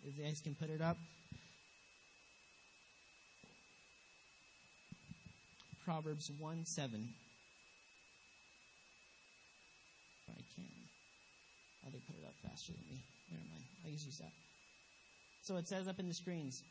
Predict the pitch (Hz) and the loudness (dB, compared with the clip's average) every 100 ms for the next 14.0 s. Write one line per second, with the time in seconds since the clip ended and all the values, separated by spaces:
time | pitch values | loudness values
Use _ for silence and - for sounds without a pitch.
0 | - 170 180 202 220 220 196 190 208 190 | 2 4 8 8 8 6 6 6 4 4
1 | 165 156 147 156 170 170 151 143 147 139 | 4 4 4 4 4 4 4 4 4 4
2 | 127 - - 160 - 156 160 170 170 180 | 2 -2 -2 -2 0 0 2 0 2 6
3 | 170 160 143 151 160 180 180 - - 135 | 6 4 2 0 2 4 2 0 0 2
4 | 120 - 131 131 - - - - - - | 4 2 0 0 -4 -6 -12 -16 -20 -20
5 | - - 156 185 214 214 214 214 185 185 | -20 0 6 8 8 8 6 6 4 4
6 | 180 165 180 175 143 127 135 160 180 - | 4 2 4 4 4 2 2 2 0 -6
7 | - 156 131 123 - 165 147 113 - 123 | -4 2 2 2 0 0 2 0 0 -2
8 | 104 85 - - - - - - - - | -4 -6 -10 -18 -20 -20 -20 -20 -20 -18
9 | - 190 180 - - - - 220 220 214 | -6 -4 -4 -8 -20 -20 4 4 6 4
10 | 175 165 175 175 170 151 156 180 190 190 | 6 6 6 6 8 6 6 6 4 4
11 | 214 208 - - 170 139 - 165 185 185 | 2 2 -8 -4 -2 -2 0 4 6 6
12 | 165 160 156 156 131 151 175 185 - - | 4 4 4 4 2 2 4 2 0 -12
13 | - - 165 147 151 147 104 139 165 | -18 -8 -4 -2 -2 0 0 2 2